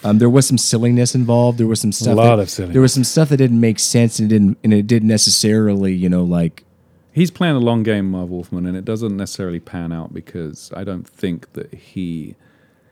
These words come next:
Speaker 2: he gets, he gets his chance to, to go, or he,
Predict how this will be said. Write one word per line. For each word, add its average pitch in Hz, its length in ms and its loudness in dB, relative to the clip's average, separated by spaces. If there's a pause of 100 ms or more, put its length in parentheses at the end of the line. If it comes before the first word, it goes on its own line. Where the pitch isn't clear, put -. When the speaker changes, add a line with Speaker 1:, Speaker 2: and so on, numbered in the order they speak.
(260)
Speaker 2:
he 90 240 -6
gets, - 720 -14
he 113 160 -8
gets 120 240 -2
his 98 160 -6
chance 95 460 -8
to, 87 340 -8
to 95 100 -12
go, 85 380 -6
or 98 180 -6
he, 151 560 -6